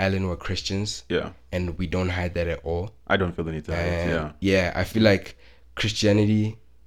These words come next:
Speaker 1: is a very important part of my life,
Speaker 2: Mm.
Speaker 1: um, because I've seen it work, like,
Speaker 2: Wonders.
Speaker 1: wonders
Speaker 2: Mm.
Speaker 1: in my life. Like, for example, that thing of university,
Speaker 2: Mm.
Speaker 1: when I was struggling to get in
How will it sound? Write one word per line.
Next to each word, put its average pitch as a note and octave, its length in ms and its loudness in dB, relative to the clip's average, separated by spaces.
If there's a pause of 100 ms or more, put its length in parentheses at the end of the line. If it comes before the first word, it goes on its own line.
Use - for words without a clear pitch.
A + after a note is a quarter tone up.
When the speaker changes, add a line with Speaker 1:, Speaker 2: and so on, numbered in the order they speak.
Speaker 1:
is F2 160 -4
a F#2 60 0
very G2 200 2
important F#2+ 400 0
part F2+ 160 0
of F2 120 -6
my E2+ 120 -2
life, E2+ 420 -4
Speaker 2:
Mm. F#2 200 -2 (380)
Speaker 1:
um, F2 480 0
because F2 300 -4
I've F2 200 -2
seen F#2+ 140 0
it F2 100 -2
work, F2 300 -4
like, D#2+ 260 -8 (540)
Speaker 2:
Wonders. E2+ 540 -2
Speaker 1:
wonders F2+ 640 2
Speaker 2:
Mm. E2+ 380 -4
Speaker 1:
in F2 60 -6
my E2+ 140 -2
life. E2 340 -6
Like, E2 220 -4
for F#2 160 -2
example, F2+ 600 0 (360)
that F2 200 -2
thing F#2+ 160 2
of F2 160 0 (360)
university, F2+ 760 -2 (140)
Speaker 2:
Mm. F2 220 -2 (140)
Speaker 1:
when F#2+ 380 2
I F2+ 100 0
was E2+ 80 -2
struggling F2+ 360 -2
to - 100 -10
get F2 180 -4
in F2+ 220 -2